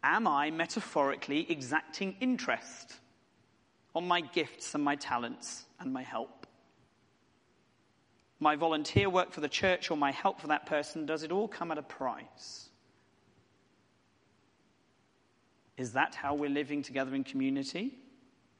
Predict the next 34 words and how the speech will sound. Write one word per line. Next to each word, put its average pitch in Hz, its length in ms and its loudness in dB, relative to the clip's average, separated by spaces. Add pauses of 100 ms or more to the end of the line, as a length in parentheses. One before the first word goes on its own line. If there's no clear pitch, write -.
(1400)
I'm 202 140 6
not 226 140 0
saying 175 380 0
we 160 140 2
are. 214 460 2 (1400)
I've 202 100 2
heard 208 140 4
of 202 100 4
some 220 160 0
incredible 226 840 0
things 156 340 0
that 147 100 -2
have 143 120 -2
been 156 180 0
incredibly 180 560 -2
generous 175 540 0
over 151 120 -2
the 139 80 -4
past 165 360 -2
few 160 120 -2
months. 190 520 -6 (1500)
But 196 120 8
are 254 160 8
we 226 160 4
in 220 100 4
danger 220 500 4
of 175 120 0
doing 185 240 4
that 180 120 2
if 180 140 -6
we 190 120 2
are 160 100 2
not 185 380 -2
careful? - 680 -6